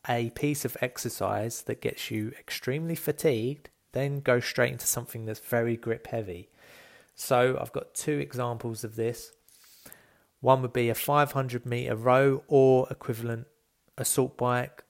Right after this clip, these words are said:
row, uh, running, whatever your, you know, pain cave is, then straight into forty-five seconds of heavy farmer's walks, make sure they're really heavy, then straight into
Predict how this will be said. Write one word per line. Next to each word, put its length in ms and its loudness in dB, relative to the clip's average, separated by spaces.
row, 300 8
uh, 420 2
running, 540 -4
whatever 300 -4
your, 540 -2
you 140 -8
know, 300 -6
pain 260 -8
cave 340 -4
is, 300 -2
then 200 0
straight 340 -2
into 200 -8
forty-five 560 -2
seconds 340 -6
of 120 -8
heavy 300 -2
farmer's 460 -4
walks, 400 -4
make 160 -8
sure 160 -4
they're 160 -4
really 300 -2
heavy, 400 -4
then 240 -4
straight 320 -2
into 400 -4